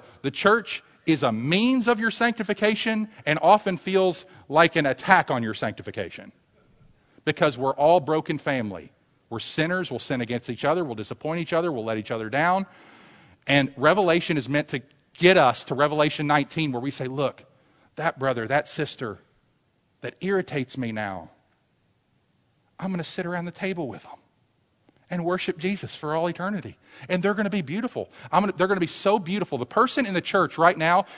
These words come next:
that gives you the most heartache, that disappoints you the most, you say, "I don't have anybody about that." That's 'cause you're not plugged in enough.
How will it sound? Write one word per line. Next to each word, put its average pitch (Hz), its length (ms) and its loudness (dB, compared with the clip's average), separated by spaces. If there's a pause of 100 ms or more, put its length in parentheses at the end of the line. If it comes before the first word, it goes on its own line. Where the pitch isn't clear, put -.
(160)
that 139 220 -2
gives 147 320 0
you 180 160 -6
the 151 180 -2
most 160 400 2
heartache, 202 640 4 (1080)
that 151 200 4
disappoints 196 580 2
you 220 80 -2
the 196 80 0
most, 202 200 0
you 160 60 -10
say, 190 100 -2
"I - 20 2
don't 226 160 0
have 214 160 4
anybody 120 340 0
about 104 220 -4
that." 107 200 -2
That's 180 160 -2
'cause 202 140 0
you're 196 80 -2
not 220 180 6
plugged 220 260 6
in 294 120 8
enough. 165 520 4